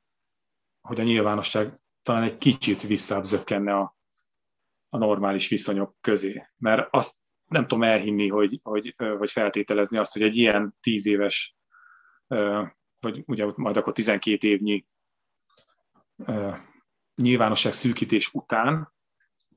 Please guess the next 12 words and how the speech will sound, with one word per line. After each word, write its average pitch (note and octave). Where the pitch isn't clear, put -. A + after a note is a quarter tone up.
egy A#2
ellenzéki G#2+
koalíciós G#2
kormány G#2
azt A#2
mondja G2+
egy G2
szerkesztőségnek, G2+
hogy G#2
neked G2+
nem G2
nyilatkozom, G2